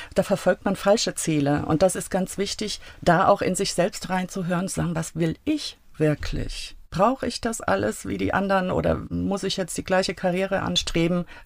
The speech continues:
Und das ist das Problem, das erzeugt Unzufriedenheit und irgendwann Frust, Traurigkeit,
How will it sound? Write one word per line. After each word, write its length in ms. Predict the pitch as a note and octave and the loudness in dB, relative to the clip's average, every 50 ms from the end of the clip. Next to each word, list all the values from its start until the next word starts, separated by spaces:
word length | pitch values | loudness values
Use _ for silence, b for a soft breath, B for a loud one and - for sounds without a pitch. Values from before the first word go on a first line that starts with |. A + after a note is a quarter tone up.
| B - | B -2
Und 180 | - F3+ D#3+ - | 2 2 4 4
das 160 | G#3 A3+ - | 4 4 2
ist 160 | A3+ - - | 0 -4 -4
das 120 | G3+ G3 - | -6 -6 -6
Problem, 580 | - - F#3 - F3+ F3+ F3+ F#3 F3+ F3+ F3+ E3+ | -6 -8 -6 -2 0 2 2 2 2 0 0 2
das 220 | - F3 E3+ - | 2 2 2 0
erzeugt 480 | - - - - - D#3+ D#3+ - - - | -2 -4 -2 -2 0 -2 -2 -2 -2 0
Unzufriedenheit 1120 | F#3+ F#3+ - - F3 - - - F3 F3 E3+ F3 F3 E3 D#3+ E3 D#3+ D#3+ E3 E3+ D#3+ - - | 0 0 0 -2 -8 -8 -6 -4 -4 -2 -2 -2 -2 0 0 0 2 2 0 0 -2 -2 0
und 220 | D#3+ D#3 - - | -2 -2 0 0
irgendwann 800 | - E3 E3 D#3+ E3 D#3 - D#3 D#3 D3+ D#3 D#3 D#3 D#3 D3+ D#3 - - - | 0 0 2 0 -2 -2 0 2 4 4 4 4 4 2 0 -2 -8 -20 -20
Frust, 540 | - - - F#3+ F#3+ - - - - - - - - - - | -12 -4 0 0 0 0 0 -8 -12 -16 -18 -18 -20 -20 -12
Traurigkeit, 800 | - - E3 D#3+ E3 D#3 D#3+ - - - D#3+ D#3 D#3 D#3 - - | -4 0 0 2 2 0 -4 -6 -8 -8 -6 -4 -4 -6 -8 -12